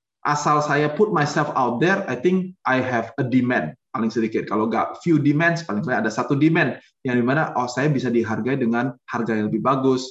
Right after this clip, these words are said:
per jam atau per tahun atau whatever it may be. Tapi saya mengerti komitmen saya. Saya tahu tanggung jawab saya. Saya adalah seorang ayah dan saya perlu membesarkan anak-anak saya. Nah, filosofi saya adalah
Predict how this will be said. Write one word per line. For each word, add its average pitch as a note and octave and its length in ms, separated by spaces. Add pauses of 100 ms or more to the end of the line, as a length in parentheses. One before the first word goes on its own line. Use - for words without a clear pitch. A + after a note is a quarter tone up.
(260)
per A2 240
jam A#2+ 240
atau G#2 320
per A2 160
tahun A2+ 400
atau A2 80
whatever G#2 320
it G#2 80
may G2+ 160
be. C3+ 240 (380)
Tapi F#3 160
saya C#4+ 240
mengerti E3+ 400
komitmen C3 480
saya. D#3 320 (240)
Saya G3 240
tahu D#3 240
tanggung A#2 320
jawab G#2 240
saya. G#2 240 (400)
Saya B2 480
adalah A2+ 240
seorang G#2 400 (160)
ayah G#2 240 (400)
dan A2+ 160
saya A2+ 320
perlu A#2+ 320
membesarkan A2+ 640
anak-anak G2+ 400
saya. G2+ 240 (240)
Nah, C3 240 (160)
filosofi D#3+ 400
saya C#3 320
adalah D#3 400